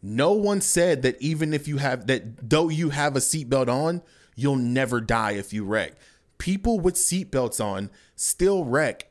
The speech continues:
and still die. But no one walks into Congress and says, "See, I know someone that wore a seatbelt and died,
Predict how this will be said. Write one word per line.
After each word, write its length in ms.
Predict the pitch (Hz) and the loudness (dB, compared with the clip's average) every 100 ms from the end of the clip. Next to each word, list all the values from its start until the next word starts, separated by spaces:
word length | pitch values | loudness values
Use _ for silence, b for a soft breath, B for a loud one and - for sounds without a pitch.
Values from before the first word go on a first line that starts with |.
| - | -6
and 160 | 120 | -4
still 440 | 107 - 139 139 107 | -4 -4 0 0 -2
die. 500 | 85 110 101 - - _ _ _ _ _ | -4 -4 -4 -8 -18 _ _ _ _ _
But 180 | 139 131 | -2 -2
no 300 | 110 117 147 | 0 2 4
one 400 | 202 214 202 175 | 4 4 2 2
walks 400 | 139 156 - - | 2 2 0 -2
into 180 | 156 131 | -2 -2
Congress 580 | - 127 139 120 113 - | -2 -2 -2 -2 -4 -4
and 140 | 101 | -6
says, 460 | - 107 101 - - _ - | -4 -2 -2 -6 -14 _ -10
"See, 600 | - - 135 143 190 - _ _ _ _ _ _ _ - | -4 2 2 0 -4 -12 _ _ _ _ _ _ _ 0
I 180 | 113 151 | 2 2
know 180 | 127 104 | 0 0
someone 420 | - 107 104 110 | -2 -2 0 -2
that 120 | 98 | -2
wore 200 | 101 117 | -2 -2
a 60 | 113 | 0
seatbelt 500 | - 156 - 98 95 | -2 -4 -4 -4 -4
and 140 | 87 | -4
died, 440 | 120 151 104 98 | 0 0 0 -4